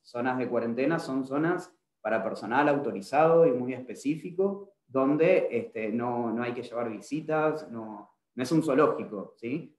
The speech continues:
Son animales que están en rehabilitación y hay que tener en cuenta eso. A modo de ejemplo, este, nosotros tenemos varias cuarentenas,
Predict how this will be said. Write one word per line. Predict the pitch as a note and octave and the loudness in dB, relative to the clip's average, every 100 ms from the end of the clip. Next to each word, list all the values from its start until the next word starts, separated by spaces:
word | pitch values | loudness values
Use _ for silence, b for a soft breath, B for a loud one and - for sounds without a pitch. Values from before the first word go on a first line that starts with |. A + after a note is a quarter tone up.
| _ | _
Son | A2 | -8
animales | A#2 A2+ C#3+ F3 | -4 -2 0 0
que | E3+ | -4
están | A#2 - D3 F#3+ - | -8 -4 -2 -2 -6
en | A2 G#2+ | -12 -10
rehabilitación | G#2+ G#2 G#2 G2 G2+ C#3+ D3 G#3+ - | -8 -8 -10 -12 -6 -2 0 -2 -6
y | A2 | -10
hay | A2 | -8
que | A2 | -8
tener | G#2+ A2+ | -8 -10
en | A2 G#2+ | -10 -8
cuenta | A2+ A#2 A#2 C3+ C#3+ - - _ _ | -4 -2 -2 -4 -4 -8 -20 _ _
eso. | D3+ - - _ _ _ _ _ _ _ _ _ _ _ _ | -10 -10 -14 _ _ _ _ _ _ _ _ _ _ _ _
A | - | -2
modo | B2 D3+ D#3 | 4 6 6
de | |
ejemplo, | D3 D#3+ E3 E3+ F#3+ F#3 G3 - | 6 4 4 4 4 4 4 0
este, | B2+ A#2+ - B2+ A#2+ | -2 -2 0 0 0
nosotros | A#2 C3 C3 - | -2 -4 -6 -4
tenemos | B2+ C3 C3 | -2 0 0
varias | B2+ C3+ C#3 - | 2 4 2 0
cuarentenas, | B2+ A#2 A2+ C#3 D#3 F3+ - | 0 0 0 2 2 0 -6